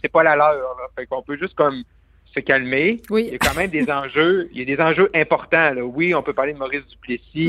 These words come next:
Speaker 2: Mm.
Speaker 1: puis woke, pas woke, puis mais, mais tu sais, je veux dire, en santé, ça va pas bien, parce qu'on parlait du Seigneur-Lac-Saint-Jean, je veux dire, à l'hôpital de Roberval,
Speaker 2: Oui.
Speaker 1: il y a sept, huit infirmières qui ont défi-, qui ont démissionné la même journée.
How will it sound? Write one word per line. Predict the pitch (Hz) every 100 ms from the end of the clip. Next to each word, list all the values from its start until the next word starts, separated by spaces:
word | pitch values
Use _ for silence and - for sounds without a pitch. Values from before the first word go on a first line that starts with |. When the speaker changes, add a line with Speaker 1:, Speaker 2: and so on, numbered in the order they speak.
| 226
Speaker 2:
Mm. |
Speaker 1:
puis | 220 123 120 - - - -
woke, | 127 139 165 180 180
pas | - 151
woke, | 139 160 175 175 - -
puis | 127
mais, | 123 117
mais | 123 120
tu | 131
sais, | 131
je |
veux | 120
dire, | 127 117 - - -
en | 127 131
santé, | 147 135 160
ça | 156
va | 135
pas | 131 127
bien, | 123 160 220
parce | 139 -
qu'on | 135
parlait | 143 147
du |
Seigneur-Lac-Saint-Jean, | 156 143 139 - 123 123 160
je | 156
veux | 117
dire, | 131
à | 131
l'hôpital | 131 - 151 156
de | 143
Roberval, | 131 123 123 151 175 180
Speaker 2:
Oui. | 214 202
Speaker 1:
il | 127
y | 131
a | 131 -
sept, | 160 147
huit | -
infirmières | 156 147 143 165
qui | 156
ont | 135
défi-, | 131 - 135
qui | 127 127 -
ont | 143
démissionné | 139 135 - 139 151
la | 147
même | 139 135
journée. | 123 123 135 175